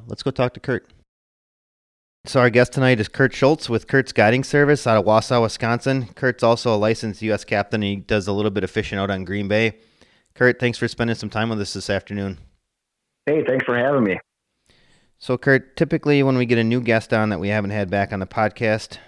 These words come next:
Speaker 1: we get a, we like to get a background on 'em a little bit, kind of figure out what they're up to, what they're doing, what got 'em to where they are now,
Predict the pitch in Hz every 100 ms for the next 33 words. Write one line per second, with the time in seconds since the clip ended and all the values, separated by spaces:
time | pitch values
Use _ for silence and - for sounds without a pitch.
0 | 135 - 107 110 107 107 95 127 117 -
1 | 110 113 120 95 85 92 92 - 92 90
2 | 90 92 90 85 95 90 - 101 95 -
3 | 92 92 92 95 - _ _ _ _ -
4 | 113 113 120 - 127 120 113 120 101 110
5 | 127 123 117 110 117 - 107 117 113 110
6 | 110 107 104 104 98 107 117 117